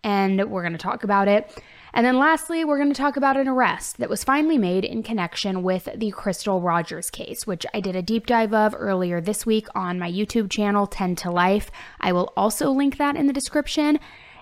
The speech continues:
That case has been wild. It's been going on for almost a decade. There were no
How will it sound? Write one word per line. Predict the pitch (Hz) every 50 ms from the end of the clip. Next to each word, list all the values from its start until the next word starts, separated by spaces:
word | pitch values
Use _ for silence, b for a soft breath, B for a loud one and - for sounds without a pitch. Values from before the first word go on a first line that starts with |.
| B
That | B - 175 202 202 - -
case | - - 247 247 254 247
has | 233 214 180
been | 180 180 175 175
wild. | 185 196 196 196 202 202 202
It's | - 196 - -
been | 202 196
going | 190 196 185 190
on | 185 185 180 170
for | - -
almost | - 185 185 185 180 165 -
a | 202
decade. | 180 170 220 220 214 - 240 220 214 214 214 214 240 - 202
There | 196 180 175
were | 175 185
no | 180 175 180 180 180 180 180 175 180